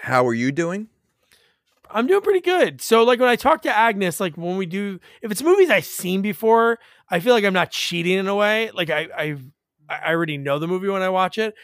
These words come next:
Speaker 2: But whenever I interview the person, it's a movie I never seen before, I watch little snippets to get a feel for it. I'm telling you, the snippets that I watched, uh,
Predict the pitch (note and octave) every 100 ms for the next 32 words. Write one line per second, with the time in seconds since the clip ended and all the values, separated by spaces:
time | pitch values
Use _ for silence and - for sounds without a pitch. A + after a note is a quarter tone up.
0 | _ - G3 A#3 A3+ G3+ A3 G3 F3 D#3+
1 | E3+ - D#3 B2+ D3+ D#3+ C#3 B2+ C#3 C#3+
2 | - D3+ D#3 D#3 G3+ F#3+ G3+ _ _ _
3 | _ E3 F3 A3 B3+ - G#3+ A#3+ A3+ -
4 | - G#3 D#3 B2+ B2+ - - E3+ D#3 E3+
5 | C#3 - F#3+ A3 - B2 A#2 A#2 - _
6 | _ - A3 C4 C4 A#3+ E3 C3 - _
7 | E3 F3 - A#3+ C4+ D4+ B3+ A3 F3+ G#3
8 | A#3 D#3+ - D3+ D3+ D3+ D#3